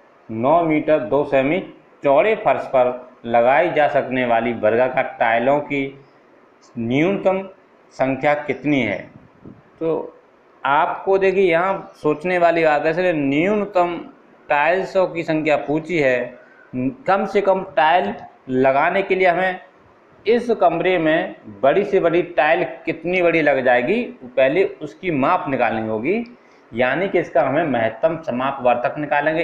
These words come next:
इन दोनों संख्याओं का। उसके बाद जो महत्तम समापवर्तक आएगा, वो टाइल्स की एक भुजा होगी, वर्गाकार है, उसकी एक भुजा होगी, उसका क्षेत्रफल निकाल लेंगे,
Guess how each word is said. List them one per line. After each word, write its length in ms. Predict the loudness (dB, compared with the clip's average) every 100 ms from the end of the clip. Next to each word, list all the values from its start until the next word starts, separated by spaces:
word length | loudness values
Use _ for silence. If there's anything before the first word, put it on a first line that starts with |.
| -6 -10
इन 200 | -6 0
दोनों 240 | 0 0
संख्याओं 440 | -2 -2 -2 -2
का। 280 | -2 -6 -8 _ _ _ _ _ _ _ _ _ _ _ _ _ -4
उसके 320 | -4 0 0
बाद 560 | 2 2 0 -2 -10 -18 _ _ -4
जो 160 | -2
महत्तम 480 | 2 2 2 0 -2
समापवर्तक 680 | 0 0 2 2 2 2 2
आएगा, 760 | 2 2 4 4 2 0 -6 -14 -20 _ _ _ _ _ _ _ _ _ _ _ _ _ -6
वो 240 | 0 0
टाइल्स 560 | 2 0 2 0 -2 -6
की 520 | -4 -2 -2 -4 -10 _ _
एक 460 | 2 2 2 -6 -10 -18 -10
भुजा 340 | -4 0 2 2
होगी, 460 | 2 0 0 -2 -10 -8
वर्गाकार 640 | 0 4 4 4 0 0 0
है, 400 | 4 4 2 -4
उसकी 280 | -12 -6 -4
एक 140 | -2
भुजा 240 | 0 2 4
होगी, 220 | 4 0
उसका 280 | -2 0 0
क्षेत्रफल 520 | 0 -6 -2 0 2
निकाल 300 | 2 2 2
लेंगे, 420 | 0 0 -4